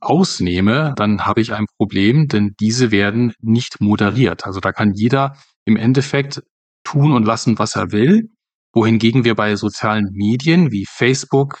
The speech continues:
wie Instagram nicht mehr ganz so sehr bei X, äh, haben wir so ein bisschen eine Content Moderation, wo darauf geachtet wird, was wird denn dort gepostet.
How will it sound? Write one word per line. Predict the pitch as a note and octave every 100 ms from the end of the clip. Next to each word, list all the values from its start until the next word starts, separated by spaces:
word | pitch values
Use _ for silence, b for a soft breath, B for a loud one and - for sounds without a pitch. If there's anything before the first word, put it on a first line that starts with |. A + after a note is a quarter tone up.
| -
wie | G#2
Instagram | F#2+ B2 D3+ - C3 A#2+ B2 B2+ C3+ - _ _ -
nicht | C#3 E3 -
mehr | D3 C3
ganz | B2 C3
so | -
sehr | G#2+ A2+ A2
bei | G2 G2+
X, | D3+ - - - _ _ _ _ -
äh, |
haben | A2 A2 B2
wir | A#2+ A2+ A2+
so | G#2
ein | A2
bisschen | A#2+ C3 C3+
eine | A2 G2+
Content | - A#2+ D3+ D#3+ D#3 -
Moderation, | B2+ C3 B2 B2 C3 - C3+ A#2
wo | A2
darauf | G#2+ G#2+ -
geachtet | G2 G2 - A#2+
wird, | A2 A#2
was | A2 G#2 -
wird | A#2 B2
denn | A#2+ G#2
dort | G2+ G#2
gepostet. | - - A2 A#2 - F#2+